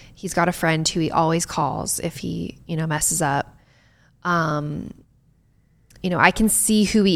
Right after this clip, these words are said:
is. I know that it's not something that he wants in his life." So my issue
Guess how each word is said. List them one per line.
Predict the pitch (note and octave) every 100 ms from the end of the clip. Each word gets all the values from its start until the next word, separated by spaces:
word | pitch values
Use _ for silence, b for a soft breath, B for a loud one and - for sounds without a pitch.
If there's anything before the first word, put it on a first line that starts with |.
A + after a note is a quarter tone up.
| -
is. | F3 F3 F3
I | - F3+
know | F3+ F3 D#3+ E3
that | E3 -
it's | E3 -
not | D#3+ -
something | E3 D#3+
that | D#3+
he | E3+
wants | D#3+ D#3 D#3 D#3+
in |
his | D#3+ C#3+
life." | D3+ D3+ D3 D3+ - - - b b b b b b _
So | - B3+ A3+ G#3+ - -
my | A3+ A3 A3+ A#3 C#4 -
issue | A#3 A3+ - F#3 D#3+ D#3 E3+ G#3+